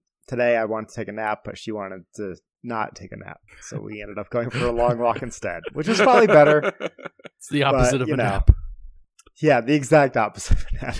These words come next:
Speaker 1: nap.
Speaker 3: <laughs>
Speaker 1: Um, but no, yeah, I haven't, I haven't interacted with society much. Um, this is, this is my coronavirus t-, time story. What I did was I went to, I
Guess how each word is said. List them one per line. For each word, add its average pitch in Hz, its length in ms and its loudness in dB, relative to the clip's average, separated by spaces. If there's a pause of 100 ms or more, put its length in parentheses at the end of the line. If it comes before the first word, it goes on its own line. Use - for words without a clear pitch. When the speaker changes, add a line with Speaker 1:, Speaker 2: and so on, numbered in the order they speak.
(680)
Speaker 1:
nap. 175 160 2
Speaker 3:
<laughs> - 40 -20 (1400)
Speaker 1:
Um, 127 480 0
but 165 140 -2
no, 190 220 2
yeah, 196 220 0
I 170 140 2
haven't, 165 340 -4
I 147 160 -6
haven't 160 420 -8 (240)
interacted 147 380 -4
with 131 100 -14
society 131 500 -2
much. 127 420 -6 (140)
Um, 117 520 -2
this 151 240 -6
is, 160 240 -10
this 180 300 -6
is - 280 -10 (220)
my 131 280 0
coronavirus 120 840 -2
t-, 151 60 -14 (400)
time 120 280 2
story. 110 460 -4
What 117 160 -2
I 113 80 0
did 113 240 -2
was 104 400 -10 (240)
I 117 100 -2
went 131 320 -4
to, 151 380 -4 (320)
I 120 100 -4